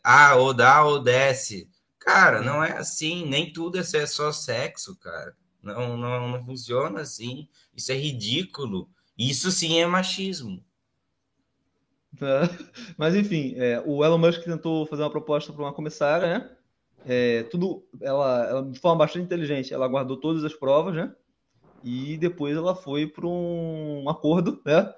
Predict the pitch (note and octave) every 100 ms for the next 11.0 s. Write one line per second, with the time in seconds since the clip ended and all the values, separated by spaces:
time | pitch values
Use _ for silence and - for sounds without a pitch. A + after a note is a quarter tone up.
0 | _ _ - B2+ B2+ C3+ C#3+ - C#3 B2+
1 | B2 A#2 A#2 B2+ B2+ C3+ C#3+ C#3 D3 -
2 | - D3 D3+ D3+ _ - B2 A#2 A2+ A2
3 | G#2+ - C#3 C#3+ C#3 F3 E3+ C3 A3 G#3+
4 | D#3 F3+ F#3 E3 E3 C#3+ C#3+ B2 - _
5 | - D3+ E3+ E3+ F3 F#3 G3 G#3+ G#3 G3+
6 | G#3 G#3 E3 D#3 C#3+ E3 _ _ _ B2+
7 | B2 E3 G3 G3+ F3 F#3+ G3+ F3 G#3+ A#3
8 | E3 C3 C#3 F3+ F3+ D3+ D#3 D#3+ - F#3
9 | E3+ F3+ E3 D#3 D#3 - C#3 C3 B2+ B2+
10 | C3+ C#3 D3+ C3+ D3 C3+ B2+ A#2+ -